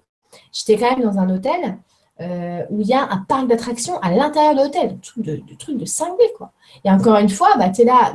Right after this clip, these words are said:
<laughs> non, ça veut dire que non seulement en tant qu'adulte, t'es là pour dépenser ton pognon, t'as, t'as vraiment pas le choix. En plus, je veux dire, il n'y a rien qui pousse dans le désert, donc, euh, rien que pour bouffer, t'as,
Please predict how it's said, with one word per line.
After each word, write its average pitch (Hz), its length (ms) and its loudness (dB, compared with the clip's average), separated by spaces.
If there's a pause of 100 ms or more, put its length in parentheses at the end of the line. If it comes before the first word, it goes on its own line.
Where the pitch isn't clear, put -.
(120)
<laughs> 196 140 -6
non, 202 260 2
ça - 140 0
veut 233 60 4
dire 262 220 0
que 233 60 0
non 240 160 2
seulement 285 480 0
en 202 80 0
tant 220 140 -2
qu'adulte, 226 500 0
t'es 220 100 0
là 214 160 2
pour 170 180 -10
dépenser 233 380 -2
ton 226 100 -4
pognon, 226 360 0 (640)
t'as, 190 180 -2
t'as 190 180 -2
vraiment 220 260 2
pas 233 120 0
le 233 60 -2
choix. 277 240 -4
En 202 140 -2
plus, 233 320 -8
je 190 120 -8
veux 190 60 -4
dire, 233 260 -2 (300)
il 214 60 -2
n'y 220 60 2
a 240 40 4
rien 247 100 4
qui 294 120 -2
pousse 381 160 -2
dans 247 100 2
le 220 60 4
désert, 247 380 2
donc, 190 180 -8
euh, - 100 -6
rien 208 180 -2
que 233 100 -4
pour 220 160 -2
bouffer, 226 400 -2
t'as, - 60 -8